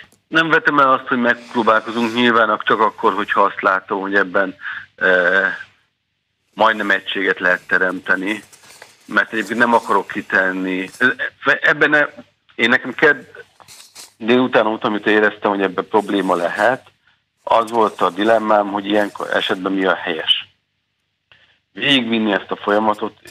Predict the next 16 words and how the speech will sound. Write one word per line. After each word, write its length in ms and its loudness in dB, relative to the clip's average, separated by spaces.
azzal 400 0
a 200 2
kockázattal, 600 0
hogy 80 -4
ez 100 0
elesik, 580 -6
vagy 280 0
pedig 240 0
ezt 220 2
a 40 2
vitát 340 -2
kihangosítani. 1000 -4
Ö, 580 -2
de 200 -2
ennek 220 -2
meg 240 -4